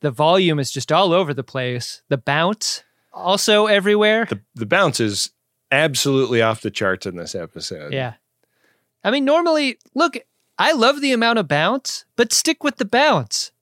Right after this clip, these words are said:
Speaker 1: Don't just go all willy-nilly.
Speaker 2: If you're gonna go bounce, commit to it.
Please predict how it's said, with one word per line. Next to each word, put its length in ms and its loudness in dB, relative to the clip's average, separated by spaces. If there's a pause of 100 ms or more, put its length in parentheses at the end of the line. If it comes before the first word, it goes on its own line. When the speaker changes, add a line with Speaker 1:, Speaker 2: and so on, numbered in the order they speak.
(280)
Speaker 1:
Don't 140 -8
just 180 -4
go 160 2
all 160 4
willy-nilly. 720 0 (280)
Speaker 2:
If 160 -2
you're 100 0
gonna 180 2
go 200 4
bounce, 520 0
commit 400 0
to 140 -4
it. 160 -18